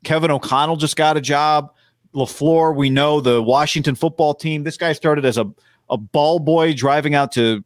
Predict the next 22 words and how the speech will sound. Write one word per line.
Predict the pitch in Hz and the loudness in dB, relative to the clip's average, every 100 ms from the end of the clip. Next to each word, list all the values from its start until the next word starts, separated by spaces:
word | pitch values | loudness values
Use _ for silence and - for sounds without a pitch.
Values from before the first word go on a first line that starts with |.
| _ _ | _ _
was | 120 110 | -4 -2
it | |
Northern | 110 147 180 170 | 0 0 2 0
Colorado | 165 170 175 165 170 165 | 0 0 2 2 2 0
football | - 190 180 | -2 -2 -2
practices | 143 175 175 165 175 151 | 0 0 0 -2 -2 0
when | 135 | 2
he | 151 | 2
was | 151 135 | 2 0
a | |
kid | - 170 | 0 2
on | 156 127 | 2 0
his | 98 | -2
bike | - 139 165 - _ _ _ | -2 -2 -2 -8 _ _ _
to | 131 | 0
go | 151 | 0
see | 151 131 | 0 0
Mike | 139 143 | 0 -2
Shanahan's | - 151 147 135 | -4 0 0 -2
Broncos. | - 123 151 170 160 - _ _ _ _ - | 0 0 2 2 2 -2 _ _ _ _ -4
And, | 127 127 120 120 | -2 -2 -2 0
uh, | 117 117 117 113 | 0 2 0 -2